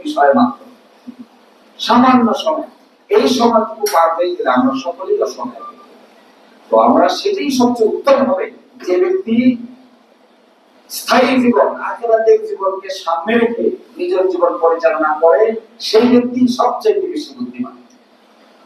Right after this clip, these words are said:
আল্লাহ তাআলা আমাদেরকে এই দুনিয়ার জিন্দেগির চাইতে আখিরাতের জিন্দেগিকে বেশি প্রাধান্য দেওয়ার তৌফিক দান করুন।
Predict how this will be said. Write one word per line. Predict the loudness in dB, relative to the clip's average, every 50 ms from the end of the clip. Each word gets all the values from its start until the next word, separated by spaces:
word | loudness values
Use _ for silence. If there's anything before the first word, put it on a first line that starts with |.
| _ -20 -8 _
আল্লাহ | 0 2 4 4 2 2 2
তাআলা | 2 2 4 4 4
আমাদেরকে | 2 2 0 -2 -2 -4 -6 -6 -4 -2 0 0 0 -2 -6 -14 _ _
এই | 0 0 0
দুনিয়ার | 0 -2 -2 -4 -2 -2 -2 -2 -2
জিন্দেগির | -4 -8 -12 -16 -14 -10 -10 -8 -2
চাইতে | 2 2 2 2 2 0 -2 -2 -4 -8 -12 -20 -20 _ -2
আখিরাতের | 0 0 2 2 4 4 2 2 0 -2 -4 -4
জিন্দেগিকে | -4 -6 -8 -8 -10 -14 -12 -8 -6 -4 0
বেশি | 0 0 0 -2 -4 -6 -2
প্রাধান্য | 0 2 2 2 2 2 0 0
দেওয়ার | 2 2 2 2 0
তৌফিক | -2 -4 -6 -4 -6 -6 -4
দান | -2 -2 -4 -4 -6 -10
করুন। | -12 -14 -14